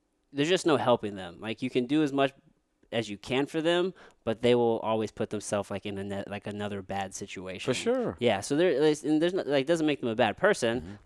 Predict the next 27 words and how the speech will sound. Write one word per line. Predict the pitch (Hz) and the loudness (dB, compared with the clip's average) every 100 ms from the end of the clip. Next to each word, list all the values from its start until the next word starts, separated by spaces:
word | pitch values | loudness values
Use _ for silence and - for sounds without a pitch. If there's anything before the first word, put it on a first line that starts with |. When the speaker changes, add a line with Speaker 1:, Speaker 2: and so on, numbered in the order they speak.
| - | -6
Speaker 1:
but | 101 101 - _ _ _ _ | -4 -4 -8 _ _ _ _
they | 101 | -6
would | 104 | -4
go | 101 104 | -4 -4
in | |
the | 107 | -4
red | 101 - | -6 -6
category. | 90 90 87 - - - | -10 -10 -14 -16 -20 -12
Speaker 2:
Th-, | - - 90 | -10 -10 0
they | 92 95 | 2 2
would, | 95 113 120 87 | 2 2 2 2
because | 95 104 - - - _ _ _ _ _ _ | 0 -2 -4 -14 -20 _ _ _ _ _ _
John, | 101 117 123 120 - | 0 6 6 4 2
I'm | 110 | 0
a | 104 | 0
huge | - 110 | -4 -8
fan | - 101 87 | -2 -2 -2
of | |
John | 80 80 80 | -4 -4 -4
Maxwell, | 80 - 78 78 78 | -6 -8 -8 -8 -12
and | - 82 | -10 -8
I | |
teach | - 95 | -8 -8
some | - 80 | -8 -8
of | 76 | -8
his | 80 | -8
content. | 92 82 76 78 - | -6 -6 -6 -12 -14